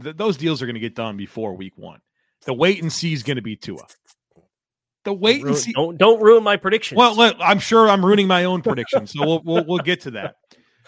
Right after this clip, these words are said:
Speaker 1: But I think the wait and see guy here is Tua. Kyle, let me ask you this:
Speaker 2: Yes.
Speaker 1: you, do you see a world where Miami gets something done with Tua before the season?
Speaker 2: No,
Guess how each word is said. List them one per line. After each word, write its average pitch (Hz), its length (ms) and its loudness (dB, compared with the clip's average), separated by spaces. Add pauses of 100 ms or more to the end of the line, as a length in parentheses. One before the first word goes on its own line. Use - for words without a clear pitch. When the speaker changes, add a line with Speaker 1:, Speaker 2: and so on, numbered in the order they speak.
(100)
Speaker 1:
But 175 260 0
I 175 80 0
think 214 240 -4
the 170 80 -2
wait 180 240 -2
and 180 100 -12
see 185 240 -6
guy 147 220 -2
here 139 200 -6
is 117 140 -10
Tua. 143 320 -6
Kyle, 147 240 -10
let 165 100 -12
me 180 120 -8
ask 156 180 -12
you 143 60 -12
this: 147 160 -8
Speaker 2:
Yes. 139 120 -8
Speaker 1:
you, 151 300 -6
do 147 80 -10
you 160 80 -4
see 208 220 -8
a 208 80 0
world 143 580 -6
where 123 440 -6 (920)
Miami 151 460 -4
gets 143 200 -6
something 139 320 -8
done 131 200 -8
with 117 180 -10
Tua 135 340 -4
before 117 440 -10
the 104 100 -10
season? 101 400 -14
Speaker 2:
No, 107 240 -12